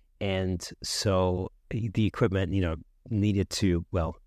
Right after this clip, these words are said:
it needed to be rugged, basically. So the eighty-two hundred Pro, I'm really super impressed. Uh, I only just started shooting with those. And man, uh, what a piece of equipment. One hundred percent,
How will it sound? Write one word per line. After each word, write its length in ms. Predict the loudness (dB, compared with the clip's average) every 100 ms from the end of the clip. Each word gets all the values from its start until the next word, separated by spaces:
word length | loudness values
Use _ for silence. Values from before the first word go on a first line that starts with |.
| _ _ _ -20 -20 -20 -20 -20 -4
it 140 | 0
needed 220 | 2 2 2
to 60 |
be 100 | 0
rugged, 260 | 0 -2 -4
basically. 300 | -8 -8 -2
So 200 | 0 0 -2 -20 _ _ _ -2
the 120 | 2
eighty-two 240 | 2 4
hundred 180 | 2 2
Pro, 240 | 2 2 0 -4
I'm 160 | -2
really 200 | 2 2
super 320 | 0 -4 -4 -4
impressed. 540 | 0 0 0 -6 -10 -4
Uh, 140 | -2
I 100 | -2 0
only 240 | 0 0
just 220 | -2 -6
started 340 | 0 2 2 0
shooting 280 | -2 -2
with 100 | -2
those. 220 | -2 -4 -6 _ -20 -20 _ -2
And 240 | 0 0
man, 380 | 0 2 0 -2 -10 -4
uh, 180 | -4 -4 -14 -20 _ -20 -16 -14 -14 _ _ _ _ 0
what 120 | 0
a 40 | 2
piece 160 | 0
of 80 | 0
equipment. 420 | 0 -2 -2 -8 -10 _ _ 0
One 200 | 2 4
hundred 220 | 4 2
percent, 360 | -2 -2 -4